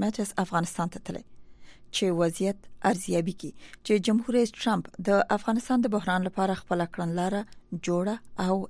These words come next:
اعلان کړي. د ماټیس د سفر نه څو ورځې مخکې امریکا د ننګرهار د اچین په ولسوالۍ کې د داعش په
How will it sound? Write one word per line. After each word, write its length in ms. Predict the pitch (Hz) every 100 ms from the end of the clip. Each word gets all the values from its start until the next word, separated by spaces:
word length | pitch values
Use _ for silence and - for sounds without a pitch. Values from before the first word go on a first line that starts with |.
| -
اعلان 240 | 202 165 - -
کړي. 100 | - - - - - - 226
د 20 | 240
ماټیس 300 | 277 - 240 - - 202
د 0 | 190 -
سفر 280 | 196 208 196
نه 60 | 185 -
څو 60 | 190
ورځې 200 | 175 175 196
مخکې 200 | - 214 185
امریکا 280 | 175 - 175
د 180 | 175 165
ننګرهار 300 | 165 170 170 175
د 20 | 170
اچین 280 | - 302 294
په 60 | 208
ولسوالۍ 440 | 175 - 165 170 185
کې 100 | 202 202 - - - 208
د 160 | 202 214
داعش 240 | 220 233 -
په 100 | 214